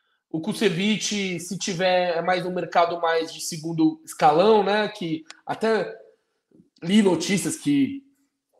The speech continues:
sondaram o Kusevich, o, porque o, o Kusevich também, querendo ou não, ele é um jogador que é convocado constantemente pra seleção chilena.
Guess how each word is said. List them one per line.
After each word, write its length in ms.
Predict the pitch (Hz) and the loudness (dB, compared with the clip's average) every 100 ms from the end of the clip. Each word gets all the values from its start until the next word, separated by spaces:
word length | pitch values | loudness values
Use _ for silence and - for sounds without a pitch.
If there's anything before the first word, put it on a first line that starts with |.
| _ _ - - _ - - | _ _ -20 -20 _ -20 -4
sondaram 560 | 147 147 165 175 175 | 0 4 6 6 4
o 40 | - | 0
Kusevich, 920 | 151 139 110 160 214 202 165 160 147 | -6 -8 -6 -2 0 0 -2 -4 -6
o, 200 | 135 - | -8 -10
porque 220 | 127 - | -14 -6
o, 180 | 156 143 | -4 -4
o 40 | 143 | -6
Kusevich 460 | 156 156 151 156 | -4 -2 -2 0
também, 260 | 170 160 160 | 2 2 2
querendo 300 | 165 175 170 | 4 4 4
ou 60 | |
não, 300 | 156 160 180 | 4 4 4
ele 140 | 165 165 | 4 4
é 60 | |
um 120 | 170 170 | 4 2
jogador 380 | 170 160 165 | -2 -2 -4
que 160 | 160 165 | -6 -4
é 80 | 160 | -4
convocado 680 | 170 160 143 160 160 156 147 | -4 -10 -4 2 2 0 -6
constantemente 720 | 165 - 165 - 147 156 - | -10 -10 -10 -8 -6 -6 -8
pra 140 | - | -12
seleção 300 | 143 147 139 143 | -8 -8 -6 -4
chilena. 920 | 143 135 165 190 190 180 160 139 | -2 2 2 2 0 0 0 -4